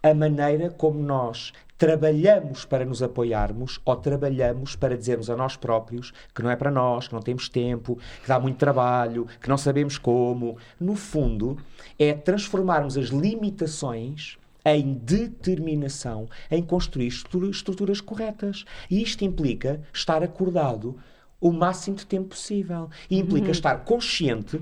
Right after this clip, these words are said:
Speaker 1: o máximo de tempo possível. E a grande parte das pessoas só tem um momento de lucidez quando levam um chimbalau.
Speaker 2: <laughs> Não é verdade.
Speaker 1: E, portanto,
Speaker 2: Hum.
Speaker 1: a minha sugestão é que toda a gente
Speaker 2: Acorda.
Speaker 1: acorde para a vida,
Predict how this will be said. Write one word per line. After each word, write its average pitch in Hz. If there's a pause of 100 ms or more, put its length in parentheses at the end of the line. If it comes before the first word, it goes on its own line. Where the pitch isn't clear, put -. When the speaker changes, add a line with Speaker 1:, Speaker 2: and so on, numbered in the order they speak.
(160)
Speaker 1:
o 202
máximo 196
de 185
tempo 190
possível. 190
E 175
a 170
grande 247
parte 156
das 143
pessoas 127
só 143
tem 240
um 247
momento 202
de 151
lucidez 123 (180)
quando 240
levam 247
um 240
chimbalau. 226 (300)
Speaker 2:
<laughs> -
Não 180
é -
verdade. 170 (500)
Speaker 1:
E, 208
portanto, - (640)
Speaker 2:
Hum. 170 (360)
Speaker 1:
a 151
minha 160
sugestão 135 (400)
é 139
que 123 (200)
toda 156
a 190
gente 131 (720)
Speaker 2:
Acorda. 190
Speaker 1:
acorde 180
para 131
a 123
vida, 120